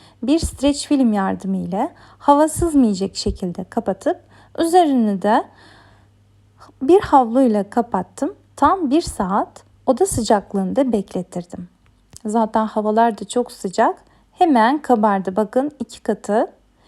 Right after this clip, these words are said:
yumuş yumuş çok güzel bir hamur oldu. Hemen bakın havası da çıkıyor. Elimle şöyle bir iki kere yoğurdum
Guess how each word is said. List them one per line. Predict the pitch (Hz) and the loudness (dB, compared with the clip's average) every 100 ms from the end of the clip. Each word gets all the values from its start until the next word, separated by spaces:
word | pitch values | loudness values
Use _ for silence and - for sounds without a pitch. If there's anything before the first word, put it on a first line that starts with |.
| _ _ | _ _
yumuş | 233 233 240 285 302 - | -6 0 2 2 0 -4
yumuş | 220 202 240 277 - | -2 0 0 -2 -6
çok | - 302 285 | -2 -2 -2
güzel | 247 226 240 247 | -4 2 2 2
bir | 226 240 | 0 -2
hamur | - 196 208 | -4 -2 -2
oldu. | 220 185 175 208 285 - _ _ _ _ | -2 -4 -6 -6 -8 -10 _ _ _ _
Hemen | 262 208 220 269 | -2 0 0 0
bakın | 208 226 277 | -2 -4 -4
havası | - 214 208 - 190 | 0 0 -2 -6 -4
da | 190 254 - _ _ _ _ _ | -2 -2 -8 _ _ _ _ _
çıkıyor. | - 247 - 202 202 302 - - _ _ _ _ _ _ _ - _ | -8 -6 -2 -2 2 0 -2 -18 _ _ _ _ _ _ _ -20 _
Elimle | - 349 339 311 | -2 0 2 0
şöyle | 302 302 277 262 254 | 2 0 2 0 0
bir | |
iki | 302 294 - | 0 -2 -2
kere | 277 233 | 2 2
yoğurdum | 220 240 254 214 190 233 359 | 2 2 4 2 0 -8 -8